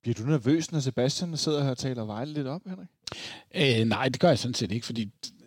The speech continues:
Speaker 2: øh, jeg ved godt, at fodboldkampen bliver ikke vundet af navne, øh, i en startopstilling. Det gør det ikke. Øhm, men du taler meget om mange, øh, offensive, øh, spillere, ikke så mange defensive, øh, spillere, så,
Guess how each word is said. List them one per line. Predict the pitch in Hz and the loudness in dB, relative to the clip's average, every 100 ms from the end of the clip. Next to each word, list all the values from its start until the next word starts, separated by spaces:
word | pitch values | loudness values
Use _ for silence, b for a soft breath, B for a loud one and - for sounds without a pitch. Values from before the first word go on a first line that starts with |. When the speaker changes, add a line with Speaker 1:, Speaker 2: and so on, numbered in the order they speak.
| - | -12
Speaker 2:
øh, | - - - | -8 -8 -6
jeg | 113 | -2
ved | 120 139 | 0 2
godt, | 135 135 | 0 0
at | |
fodboldkampen | - 139 156 - 139 120 | 4 4 6 4 0 2
bliver | 120 | 0
ikke | 139 143 | 0 0
vundet | 113 143 143 | 2 4 2
af | 113 | 0
navne, | 110 92 107 131 127 - | 0 0 2 0 0 -8
øh, | 131 113 107 104 101 90 85 - _ _ _ _ _ _ _ _ _ _ - | -4 0 0 -2 -6 -10 -14 -18 _ _ _ _ _ _ _ _ _ _ -2
i | 135 | -2
en | 113 | 0
startopstilling. | 120 - - - 110 95 | -2 -4 -12 -12 -14 -6
Det | 139 | 2
gør | 147 123 | 4 4
det | 113 | 2
ikke. | 127 120 143 B B B B _ | 4 6 4 B B B B _
Øhm, | 151 117 101 101 95 95 - _ 151 | 2 2 0 -6 -10 -14 -20 _ _
men | 123 113 147 - - - | -8 -8 -12 -14 -14 -6
du | |
taler | 123 143 120 | 4 6 6
meget | 113 139 160 | 6 6 8
om | 131 | 6
mange, | 120 131 165 156 _ _ 143 | 4 2 0 -4 _ _ -6
øh, | 117 110 104 98 - | -4 -4 -6 -8 0
offensive, | 151 - 190 - 147 135 113 - - | 2 2 -4 -4 -4 -4 -8 -14 -10
øh, | 127 113 113 - - 123 _ _ _ _ _ _ - | -8 -6 -10 -12 -16 -18 _ _ _ _ _ _ -18
spillere, | - 135 127 123 - | 0 4 4 2 -4
ikke | - 143 | -2 2
så | 160 | 2
mange | 131 127 | 2 2
defensive, | 135 135 156 - 131 131 | 2 2 0 -6 -4 -4
øh, | 135 127 | -4 -6
spillere, | - 123 120 | -4 -2 -2
så, | - | -2